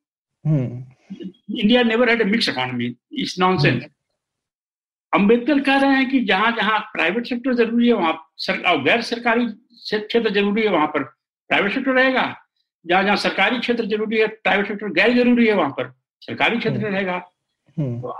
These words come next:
Speaker 2: हम अपने हिसाब से जब अम्बेडकर को परिभाषित कर रहे हैं, तो हमें लग रहा है कि he wanted to create a very competitive economy।
Speaker 1: हम्म, हम्म, हम्म।
Speaker 2: हैं, अब ज-, जो सर्वाइव करेगा, सर्वाइव करेगा, जो नहीं सर्वाइव करेगा, वह निश हो जाएगा।
Speaker 1: हम्म।
Speaker 2: तो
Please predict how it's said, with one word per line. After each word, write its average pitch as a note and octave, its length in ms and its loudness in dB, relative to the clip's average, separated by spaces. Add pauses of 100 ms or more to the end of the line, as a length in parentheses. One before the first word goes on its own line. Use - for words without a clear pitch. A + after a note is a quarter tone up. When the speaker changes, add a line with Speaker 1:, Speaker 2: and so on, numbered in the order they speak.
(100)
Speaker 2:
हम C4 180 4
अपने C4 300 2
हिसाब B3 340 4
से B3 140 -2
जब G#3+ 460 -4
अम्बेडकर G#3 360 0
को A3 140 -2
परिभाषित F#3 500 0
कर F#3 140 -2
रहे F3 120 0
हैं, A3+ 120 0
तो A#3+ 60 -2
हमें A#3+ 300 4 (160)
लग G3+ 140 0
रहा A3 120 2
है A3 60 0
कि C#4+ 300 0 (340)
he F3+ 100 4
wanted B3 240 2
to B3 100 2
create A#3+ 240 2
a A#3+ 80 4
very A#3 200 2
competitive F3 520 -4
economy। A#2+ 420 2 (760)
Speaker 1:
हम्म, A2+ 460 0 (420)
हम्म, G#2+ 140 -4
हम्म। B2+ 460 -8
Speaker 2:
हैं, F#3 240 2
अब - 360 -6
ज-, D#3 340 -6
जो E3+ 220 2
सर्वाइव F3 460 0
करेगा, F3+ 220 0
सर्वाइव E3 320 -2
करेगा, G#3+ 560 -2 (400)
जो C#3+ 100 4
नहीं E3 160 4
सर्वाइव E3 360 0
करेगा, C#3 440 -2 (300)
वह C#3 140 0
निश G3+ 200 -2
हो G3+ 60 0
जाएगा। D#3 460 0 (560)
Speaker 1:
हम्म। B2+ 260 2
Speaker 2:
तो - 420 0